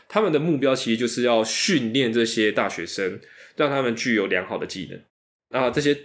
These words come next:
这些老师呢，他们基本上研究要求会比较低，或者甚至没有，他们就是纯教学。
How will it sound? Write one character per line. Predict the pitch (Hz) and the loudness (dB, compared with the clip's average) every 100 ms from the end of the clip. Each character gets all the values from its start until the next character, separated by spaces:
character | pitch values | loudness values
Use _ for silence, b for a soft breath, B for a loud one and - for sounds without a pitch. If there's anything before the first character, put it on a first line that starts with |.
| - | -8
这 | 185 | 0
些 | 190 | 4
老 | 139 | 4
师 | 98 - | 2 -2
呢， | 131 120 | 0 0
他 | 117 147 | 0 0
们 | 131 | 0
基 | 110 139 | 0 0
本 | 110 | 0
上 | 117 123 113 | 2 0 2
研 | 107 110 | 0 0
究 | 147 127 | 0 2
要 | 113 | 2
求 | 113 98 | 2 -2
会 | 110 107 | -4 -4
比 | - | -2
较 | 110 | -2
低， | 110 101 95 117 - | -2 -4 -8 -12 -2
或 | 151 | 0
者 | 131 | 0
甚 | 123 | -2
至 | 110 | -4
没 | 87 | -6
有， | 120 - _ _ _ | -8 -12 _ _ _
他 | - | -2
们 | 151 | 0
就 | 127 | 0
是 | 120 | -2
纯 | 104 | -4
教 | 98 101 | -2 -2
学。 | - - | -2 -8